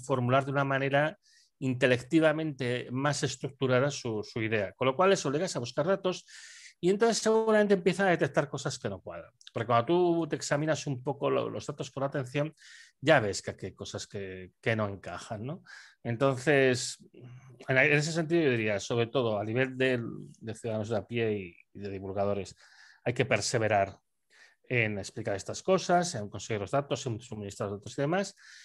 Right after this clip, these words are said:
Y luego ya a nivel de la gente que consiga tener contactos a otros niveles más institucionales, que bueno, yo algo tengo y otra gente también lo está consiguiendo y demás,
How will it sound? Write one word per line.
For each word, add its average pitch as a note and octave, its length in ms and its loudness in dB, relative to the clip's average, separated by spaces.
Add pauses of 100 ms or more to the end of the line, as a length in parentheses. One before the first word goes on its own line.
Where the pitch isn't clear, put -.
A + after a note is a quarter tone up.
(220)
Y A#2 60 -6
luego C3+ 200 6
ya D3 140 8
a C#3+ 40 8
nivel D3 360 4
de B2+ 80 -4
la G2 100 -8
gente B2 440 -4
que B2+ 140 -12
consiga G#2 380 -6
tener G#2+ 240 -2
contactos A#2+ 540 -4
a A2 40 -2
otros G2+ 220 -10
niveles A2 220 -4
más G2+ 180 -8
institucionales, B2 920 -4
que F#2 180 -12
bueno, F#2 280 -10
yo F#2+ 140 -8
algo F2+ 280 -8
tengo B2+ 400 -6
y F#2 140 -10
otra F#2+ 180 -10
gente B2 320 -6
también F#2+ 220 -16
lo - 40 -12
está - 140 -14
consiguiendo G#2+ 400 -8
y A2+ 40 -4
demás, D3 320 -4